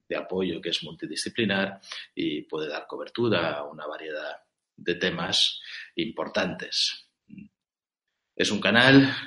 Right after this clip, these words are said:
como os decía, dedicado a resolver, eh, cuestiones legales, a divulgar cuestiones legales y, y solamente, eh, en el sentido jurídico intentando ser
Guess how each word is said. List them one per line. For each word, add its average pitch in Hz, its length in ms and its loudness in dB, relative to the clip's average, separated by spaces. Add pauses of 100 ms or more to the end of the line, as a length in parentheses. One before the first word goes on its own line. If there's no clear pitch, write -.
(140)
como 85 200 -6
os 82 60 -6
decía, 92 320 0
dedicado 90 680 -2 (460)
a 82 580 -2 (220)
resolver, 98 880 2 (140)
eh, 76 260 -10
cuestiones 78 480 -6
legales, 95 560 0
a 82 100 -8
divulgar 82 760 -4
cuestiones 71 520 -10
legales 92 600 -2 (440)
y, 87 920 2
y 80 720 -2
solamente, 107 720 4 (160)
eh, 82 500 -2 (200)
en - 100 -10
el - 140 -12
sentido 85 1120 -6
jurídico 92 440 -2
intentando 92 520 -8
ser - 240 -2